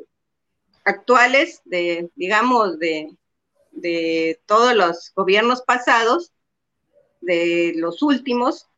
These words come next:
esta, todas estas desapariciones fueron, fueron perfeccionando el método de la desaparición y llegaron hasta el punto de decir, bueno, es que es, eh,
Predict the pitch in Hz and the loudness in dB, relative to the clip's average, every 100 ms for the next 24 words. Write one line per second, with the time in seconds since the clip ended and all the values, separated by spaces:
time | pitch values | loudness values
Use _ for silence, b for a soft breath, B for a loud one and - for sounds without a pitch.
0 | _ _ _ _ _ _ - 254 269 269 | _ _ _ _ _ _ 0 2 4 2
1 | 277 294 311 294 294 277 262 254 247 220 | 4 2 2 -2 0 0 0 -4 -2 -2
2 | 220 - 240 240 254 302 302 _ _ _ | -2 -4 -2 0 0 -2 -6 _ _ _
3 | _ _ _ _ _ - 269 285 339 349 | _ _ _ _ _ 2 4 6 6 4
4 | - - 285 311 330 262 262 240 - 240 | 0 0 4 4 2 0 0 -4 -4 -4
5 | 240 247 277 262 240 254 - _ 214 226 | 0 2 2 2 0 0 -4 _ -6 -4
6 | 226 226 247 226 208 196 196 202 196 196 | -4 -2 -2 0 0 -2 -2 -6 -4 -6
7 | 202 - 226 240 - - 220 226 233 247 | -6 -4 -2 -2 -4 -12 -2 2 4 4
8 | 269 277 240 240 214 202 190 180 170 - | 4 2 0 -2 0 2 0 0 -4 -8
9 | _ - 208 208 277 294 285 240 240 - | _ -8 -8 -2 4 4 4 0 -2 -4
10 | - _ - 190 202 208 208 202 208 240 | -20 _ -6 0 2 4 4 2 0 0
11 | 269 277 - 240 262 254 240 - 240 - | 2 0 0 4 4 4 2 2 2 2
12 | 269 254 240 254 - 269 254 247 208 185 | 4 6 6 4 0 0 4 4 4 2
13 | 170 | 0